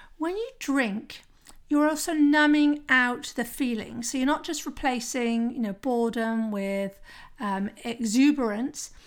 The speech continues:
You're also numbing out those feelings. You're numbing out the feeling of boredom. So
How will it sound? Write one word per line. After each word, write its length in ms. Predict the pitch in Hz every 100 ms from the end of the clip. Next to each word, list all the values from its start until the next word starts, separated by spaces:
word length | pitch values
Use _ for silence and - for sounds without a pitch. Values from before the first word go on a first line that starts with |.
| - - - - -
You're 200 | 269 277
also 260 | 294 294
numbing 500 | 330 285 285 277 262
out 240 | 254 269 -
those 240 | 202 -
feelings. 400 | - 202 196 196
You're 100 | 240
numbing 420 | 233 262 254 254
out 200 | 254 262
the 80 | 262
feeling 400 | 247 247 208 208
of 100 | 208
boredom. 420 | 233 214 208 202
So 320 | 208 - 247